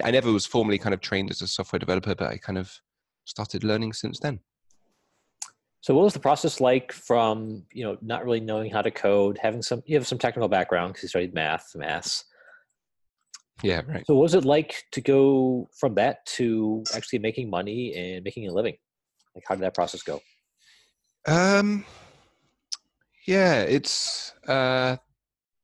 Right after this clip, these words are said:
Speaker 1: slowly, I think. And it, it was never, there were never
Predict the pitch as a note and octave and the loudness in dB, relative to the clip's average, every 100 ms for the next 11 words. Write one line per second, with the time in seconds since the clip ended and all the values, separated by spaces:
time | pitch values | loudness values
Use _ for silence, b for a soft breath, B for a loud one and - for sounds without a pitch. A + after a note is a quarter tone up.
0 | _ - - - E3+ D3 E2+ A1+ - F#2+ | _ -6 -2 2 4 4 2 -2 -6 -6
1 | - D2 - G#2+ A2+ A#2+ - C#3 C#3 E3+ | -4 -6 -6 -4 0 0 2 0 2 0
2 | D#3 D3 D#3 D#3 C#3+ | 0 -2 0 0 0